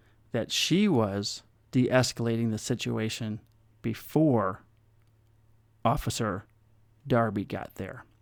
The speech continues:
So he gets there. He says he shot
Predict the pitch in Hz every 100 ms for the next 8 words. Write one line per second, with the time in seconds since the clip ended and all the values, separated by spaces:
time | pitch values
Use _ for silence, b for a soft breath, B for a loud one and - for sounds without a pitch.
0 | - - 120 175 143 131 - 120 113 110
1 | 107 - _ _ _ _ _ _ b b
2 | b b b b b b - 147 143 -
3 | 127 110 127 113 127 117